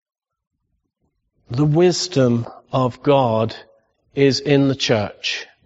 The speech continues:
Is in the church. The message of wisdom. Then there's the message of knowledge. Now there's some debate about this, what this really means. Some say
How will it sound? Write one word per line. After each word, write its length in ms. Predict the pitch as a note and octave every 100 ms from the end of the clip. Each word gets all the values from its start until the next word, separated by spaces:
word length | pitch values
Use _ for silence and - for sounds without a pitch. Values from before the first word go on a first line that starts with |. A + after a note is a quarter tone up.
| _ _ _ _ _ _ _ _ _ _ _ _ _
Is 160 | - A#2
in 220 | - C3 B2
the 80 |
church. 460 | A#2+ - A#2 G#2 -
The 100 | B2+
message 640 | B2 C3+ - D3 B2+ - -
of 180 | A#2+ A#2
wisdom. 380 | C3+ A#2+ A#2 A#2+
Then 160 | D#3
there's 160 | F3+ D#3+
the 100 | D#3
message 580 | C#3+ E3+ - - D3+ -
of 120 | C3
knowledge. 420 | C#3+ E3 C#3+ -
Now 120 | D3
there's 140 | C3 C#3
some 360 | - E3+ D#3+ - - - _
debate 480 | - D3 E3 F3+ -
about 340 | D#3 D#3+ D#3+
this, 240 | C#3+ F3 -
what 160 | D3
this 220 | A#2+ C3+ C#3+
really 240 | C#3+ C#3
means. 580 | C3 C#3 D3+ D3+ - - _ _ _ _ _ _ -
Some 300 | - F3+ F3+
say 420 | - F3 E3 F3